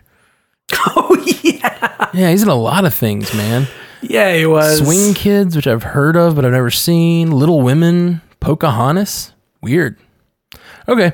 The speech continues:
Speaker 2: anyway, so
Speaker 1: Yeah,
Speaker 2: he
Speaker 1: yeah, he was the, uh, he was the voice of John Smith, if I recall.
Speaker 2: Uh,
Speaker 1: Or no,
Speaker 2: no,
Speaker 1: was he?
Speaker 2: Thomas. He's apparently the voice of
Speaker 1: No,
Speaker 2: Thomas.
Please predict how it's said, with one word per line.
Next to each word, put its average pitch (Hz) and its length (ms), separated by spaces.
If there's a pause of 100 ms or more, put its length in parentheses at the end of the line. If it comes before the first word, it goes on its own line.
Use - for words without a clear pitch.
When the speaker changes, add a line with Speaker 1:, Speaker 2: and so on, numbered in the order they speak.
Speaker 2:
anyway, 165 320
so 131 80
Speaker 1:
Yeah, 233 380
Speaker 2:
he 156 80
Speaker 1:
yeah, 202 80
he 175 120
was 170 200
the, 170 240
uh, 156 100
he 147 60
was 151 100
the 156 80
voice 160 260
of 151 80
John 160 280
Smith, 202 340
if 151 140
I - 20
recall. 127 420
Speaker 2:
Uh, 156 60
Speaker 1:
Or 160 160
no, 156 100
Speaker 2:
no, 135 140 (160)
Speaker 1:
was 196 140
he? - 0
Speaker 2:
Thomas. - 500
He's 135 140
apparently 143 280
the 139 60
voice 123 260
of 120 100
Speaker 1:
No, 165 220
Speaker 2:
Thomas. 147 380